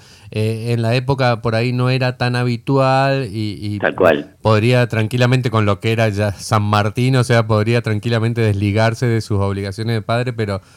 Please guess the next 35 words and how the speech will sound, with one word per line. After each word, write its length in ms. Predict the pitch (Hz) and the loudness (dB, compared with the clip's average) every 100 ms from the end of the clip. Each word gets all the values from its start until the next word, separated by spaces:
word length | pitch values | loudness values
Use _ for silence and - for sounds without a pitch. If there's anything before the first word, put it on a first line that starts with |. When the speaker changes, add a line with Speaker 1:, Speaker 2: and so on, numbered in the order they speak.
| - - | -18 -8
Speaker 1:
nunca, 720 | 101 107 110 110 104 98 95 | -2 -2 0 0 0 -2 -4
nunca 300 | 98 110 107 | -4 -4 -4
fue 160 | - 110 | -4 -6
así. 220 | 113 104 _ _ _ _ _ _ - _ - | -6 -10 _ _ _ _ _ _ -20 _ 4
Speaker 2:
Sí, 280 | 175 156 - | 6 6 4
sí, 240 | 143 123 123 | 2 2 2
sobre 220 | 127 131 | 2 4
todo 160 | 156 151 | 4 4
fíjate 420 | 143 135 - 123 | 0 -2 -2 -2
que 240 | 107 90 | -2 -4
con 200 | - 104 | -4 -2
la 80 | 95 | -2
posibilidad 440 | 92 98 - 107 117 | -2 -4 -2 4 4
de 120 | 117 | 4
no 100 | 104 | 0
estar 440 | - - 110 82 - | -2 4 4 4 0
también, 420 | 73 73 76 73 | -4 -4 -6 -6
porque 760 | - 120 120 82 76 69 - | -4 -4 -2 -2 -2 -2 -6
Speaker 1:
Ujú. 280 | _ _ _ | _ _ _
Speaker 2:
por 120 | - 101 | 2 2
eso 160 | 104 101 | 4 0
las 160 | 85 | 0
máximas, 560 | 104 101 - 95 76 76 | -2 -2 -4 -8 -6 -8
¿no? 160 | 101 95 | -8 -6
Porque 340 | 92 92 92 | -8 -6 -4
él 200 | 87 87 | -4 -4
temía 480 | 90 90 92 98 92 | -4 -2 -2 -2 -2
por 180 | 85 87 | -4 -12
su 120 | 85 | -12
salud, 560 | 78 90 98 107 107 98 | -8 -2 2 2 2 0
una 200 | 82 82 | -4 -8
persona 360 | 76 - 92 90 | -10 -12 -10 -10
de 40 | 87 | -8
una 180 | 82 - | -10 -10
salud 300 | 85 90 | -8 -6